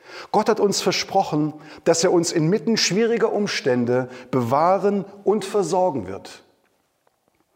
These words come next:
Wenn wir aber von innen her aufgerieben werden, dann ist das nicht aufzuhalten.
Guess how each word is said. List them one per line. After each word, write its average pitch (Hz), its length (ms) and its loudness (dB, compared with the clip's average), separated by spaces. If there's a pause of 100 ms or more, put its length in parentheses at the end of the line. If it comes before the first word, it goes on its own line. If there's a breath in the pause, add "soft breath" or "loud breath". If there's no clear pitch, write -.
(240 loud breath)
Wenn 165 180 4
wir 196 140 4
aber 165 160 2
von 156 260 0
innen 254 320 2
her 127 460 0
aufgerieben 156 800 0
werden, 92 420 -6 (800 loud breath)
dann 143 120 2
ist 190 180 -2
das 170 120 0
nicht 190 300 0
aufzuhalten. 95 920 -6